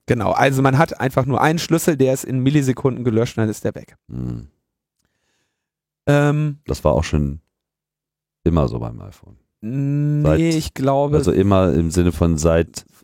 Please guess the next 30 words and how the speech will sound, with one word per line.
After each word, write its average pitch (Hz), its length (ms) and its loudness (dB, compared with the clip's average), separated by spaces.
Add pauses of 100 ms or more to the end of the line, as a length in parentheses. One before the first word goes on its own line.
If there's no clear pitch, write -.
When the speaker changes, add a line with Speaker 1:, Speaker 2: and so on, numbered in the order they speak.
(160)
Speaker 1:
I 113 80 -2
O 113 80 2
S - 220 -2
vier 120 320 2
oder 110 160 2
fünf - 340 -12
oder 113 200 -8
sowas. - 360 -12
Speaker 2:
Sehr 85 200 4
früh, 65 340 -2
ja. 58 180 -4
Speaker 1:
Ja. 71 140 -4 (1120)
So, 110 240 0
jetzt 131 300 0
müssen 185 220 0
wir 180 40 4
einen 165 140 2
kleinen 160 280 0
Schritt 147 280 -2
zurückgehen. 147 720 0 (1160)
Ähm, 143 460 0 (840)
also 139 140 2
jetzt 131 100 0
haben 175 100 2
wir 165 100 2
so 139 80 -4
grob 139 360 0
die 175 100 0
Secure - 380 0
Enclave 175 480 0